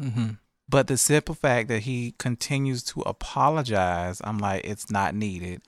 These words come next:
Speaker 2: And I think that it's not that the L G B T, L plus L G B T community is sensitive. It's just that,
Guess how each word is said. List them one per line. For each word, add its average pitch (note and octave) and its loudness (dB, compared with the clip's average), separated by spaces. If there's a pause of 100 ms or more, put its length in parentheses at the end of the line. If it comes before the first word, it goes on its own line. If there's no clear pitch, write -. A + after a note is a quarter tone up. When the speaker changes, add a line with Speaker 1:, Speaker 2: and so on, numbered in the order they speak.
(320)
Speaker 2:
And A#2 2
I A2 4
think C3 -2
that A#2 2
it's B2 0
not C#3 4
that B2+ 4
the A#2+ -2
L A2 0
G G#2 -4
B A2 -8
T, - -10 (600)
L A#2 4
plus G#2+ 0
L G#2 0
G G#2+ -4
B G2+ -4
T G#2 -6
community G2 -2
is F#2+ -4
sensitive. F3 0
It's A2 -2
just A2+ -2
that, G#2+ 2